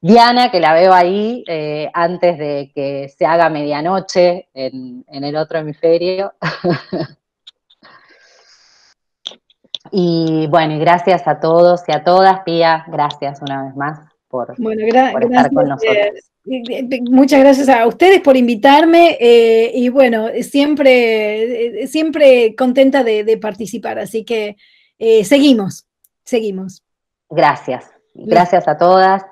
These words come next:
Speaker 1: chicas,
Speaker 2: ustedes,
Speaker 1: están ahí.
Speaker 2: gracias por las
Speaker 1: A todas.
Speaker 2: preguntas y gracias por, por, por estar,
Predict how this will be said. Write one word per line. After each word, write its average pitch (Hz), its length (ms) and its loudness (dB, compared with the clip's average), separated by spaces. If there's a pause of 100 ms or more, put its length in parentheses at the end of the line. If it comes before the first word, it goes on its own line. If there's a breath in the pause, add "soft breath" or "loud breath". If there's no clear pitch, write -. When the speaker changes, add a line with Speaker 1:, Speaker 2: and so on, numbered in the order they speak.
Speaker 1:
chicas, 160 260 -10
Speaker 2:
ustedes, 262 220 6
Speaker 1:
están 277 160 -2
ahí. 240 80 -4
Speaker 2:
gracias 240 240 -4
por - 160 -12
las - 80 -10
Speaker 1:
A - 40 -20
todas. 208 180 -6
Speaker 2:
preguntas 233 400 -6
y 220 140 -10
gracias 208 340 -10
por, 202 300 -8
por, 208 320 -8
por 202 220 -8
estar, 214 520 -4